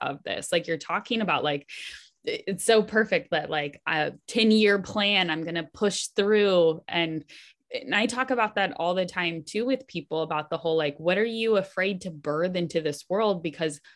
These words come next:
our fertility isn't just for human life. Like, we, we keep pushing it off as if, like, well, you know, when you get there down the line, when you wanna birth humans, and it's like, no, every month we have the opportunity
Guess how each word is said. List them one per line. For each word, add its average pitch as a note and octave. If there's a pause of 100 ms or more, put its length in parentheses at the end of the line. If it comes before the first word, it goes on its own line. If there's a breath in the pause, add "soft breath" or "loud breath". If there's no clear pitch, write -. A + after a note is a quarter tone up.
(160 soft breath)
our G#3+
fertility B3+ (240)
isn't F#3 (140)
just -
for D3+
human D#3
life. D3+
Like, D#3+
we, E3+ (360 loud breath)
we G#3
keep -
pushing A3
it E3+
off E3+
as F3
if, E3+
like, G3
well, F#4
you E4
know, D#4
when D4
you D#4+
get C4
there C#3+
down F3+
the E3+
line, D3
when F#3+
you A#3
wanna A#3+
birth E3
humans, E3
and F3
it's E3+
like, D#3+
no, G3+
every G3
month F3+
we F3+
have E3
the D#3+
opportunity E3